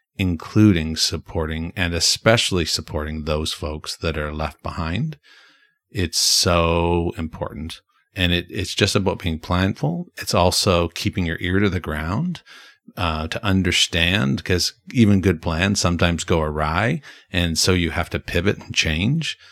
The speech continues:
So it's just, you know, this is a focus group. This is the future of your organization. The people who have left have no more control over the future of your organization.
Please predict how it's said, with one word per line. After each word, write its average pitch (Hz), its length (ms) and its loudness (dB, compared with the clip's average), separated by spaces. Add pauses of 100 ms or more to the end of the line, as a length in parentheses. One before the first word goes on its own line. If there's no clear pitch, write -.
(220)
So 95 560 4
it's 117 520 -2
just, - 360 -2
you 110 80 -2
know, 92 140 0
this 101 320 2
is 123 100 -2
a 107 80 4
focus 92 440 0
group. 85 240 -6
This 107 420 4
is 107 140 2
the 95 80 2
future 87 380 0
of 78 60 -4
your 76 120 -4
organization. 78 880 -6
The - 80 -8
people 120 320 2
who 107 60 6
have 82 120 4
left 85 540 2 (320)
have 90 200 2
no 90 280 4
more 98 180 8
control 80 480 2
over 78 240 0
the 78 80 -4
future - 340 -6
of 76 60 -4
your 73 100 -4
organization. 71 720 -6